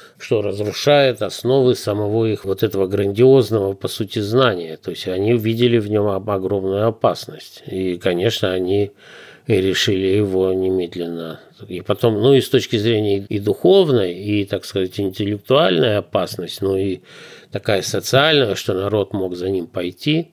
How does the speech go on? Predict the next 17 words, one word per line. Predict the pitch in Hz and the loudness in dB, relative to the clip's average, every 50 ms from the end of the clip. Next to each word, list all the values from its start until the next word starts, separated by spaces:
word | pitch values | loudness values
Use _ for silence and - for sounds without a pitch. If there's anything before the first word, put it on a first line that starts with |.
| _ _ _ _ _ _ _ _ _ | _ _ _ _ _ _ _ _ _
Поэтому | - 101 104 101 - 117 110 107 | -2 -2 -2 0 0 0 0 2
они | 107 104 104 107 120 135 135 | 0 2 2 4 6 6 6
его | 127 113 107 110 117 | 6 4 4 2 2
распяли, | 113 113 101 - - _ 117 117 123 123 117 113 104 92 - - - 110 | 2 0 -2 -4 -4 _ 2 2 4 2 2 0 -2 -6 -10 -18 -20 -8
конечно, | - 107 95 95 95 90 87 - - 104 92 95 | -4 -4 -2 -2 -2 -4 -4 -6 -6 -4 -4 -4
моментально. | 98 98 98 104 110 113 113 - 131 120 104 98 85 85 | -4 -2 0 0 2 0 0 2 0 0 2 0 -2 -2
Ну | 92 101 | 0 2
и | 113 120 | 2 2
потом | 110 - 117 - - 139 127 117 | 2 0 -2 0 2 2 4 4
ведь | 110 104 - - | 2 0 -2 -2
этим | 123 101 - - 107 98 | -2 -2 -2 -2 -2 -2
же | 98 101 92 | -2 -2 -4
всем | 85 - - 113 98 98 | -4 -4 -4 -2 -2 -2
еще | 90 85 - - 104 | -4 -4 -2 -2 -2
управлял | 92 90 - - 98 98 95 98 98 95 98 | -2 -4 -4 -6 -4 -4 -2 -2 -2 -2 -2
непосредственно | 98 92 92 - 92 - - 110 90 80 - - 92 87 85 | -2 -4 -4 -6 -8 -6 -4 -4 -4 -4 -6 -8 -8 -8 -8
сатана. | - - 95 90 - 110 117 135 165 175 151 120 | -8 -8 -8 -6 -4 -2 -2 0 0 0 -2 -4